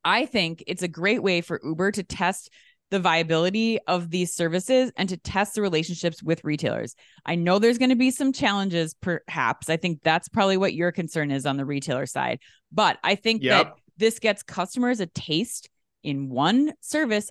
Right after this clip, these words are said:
Speaker 1: of what membership for some of these platforms could look like, especially the Uber platform, to become a member where you're
Speaker 2: Mm-hmm.
Speaker 1: constantly getting these services. It lets, uh, the retailers get a sense of what it's like to work with the retailers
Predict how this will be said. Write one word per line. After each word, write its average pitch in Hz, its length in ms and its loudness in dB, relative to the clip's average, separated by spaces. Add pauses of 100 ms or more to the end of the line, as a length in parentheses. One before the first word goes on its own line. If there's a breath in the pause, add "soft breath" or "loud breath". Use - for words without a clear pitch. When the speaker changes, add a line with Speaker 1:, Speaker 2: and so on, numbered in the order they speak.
Speaker 1:
of 165 180 0
what 160 320 2
membership 208 640 0
for 175 140 -6
some 151 180 -2
of 170 80 -2
these 226 160 0
platforms 226 600 0
could 220 140 -2
look 247 140 0
like, 175 260 4
especially 165 440 -2
the 208 160 2
Uber 220 240 4
platform, 165 580 -2
to 170 100 -14
become 165 400 0
a 214 60 4
member 208 500 2 (280 soft breath)
where - 120 -2
you're 160 140 2
Speaker 2:
Mm-hmm. - 160 -8
Speaker 1:
constantly 214 400 0
getting 226 240 2
these 226 180 0
services. 160 600 -4 (400 soft breath)
It 214 240 -2 (140)
lets, 185 420 -2 (120)
uh, 156 340 4
the 160 160 0
retailers 202 540 2
get 196 140 0
a 185 40 -2
sense 170 340 -4
of 151 200 -2
what 185 140 2
it's - 160 -4
like 151 240 2 (100)
to 208 100 0
work 160 340 0
with 147 240 0
the 147 140 -4
retailers 143 720 0